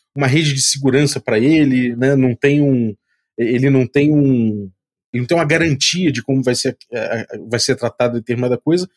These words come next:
Ele só tem ali, na verdade, as, as arbitragens do, do mestre, né? Ou seja, a-, as, as regras são para o mestre, não necessariamente pro jogador, né? Então ele,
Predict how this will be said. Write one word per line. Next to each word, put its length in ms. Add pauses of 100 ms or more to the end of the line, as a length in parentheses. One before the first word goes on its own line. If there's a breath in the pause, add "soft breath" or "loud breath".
(300)
Ele 120
só 160
tem 240
ali, 260 (180)
na 120
verdade, 560
as, 320
as 340
arbitragens 720
do, 100
do 220
mestre, 420
né? 100
Ou 60
seja, 260 (380 loud breath)
a-, 60
as, 1000 (360)
as 160
regras 320
são 160
para 180
o 40
mestre, 600
não 100
necessariamente 400
pro 120
jogador, 600
né? 160 (720)
Então 380
ele, 140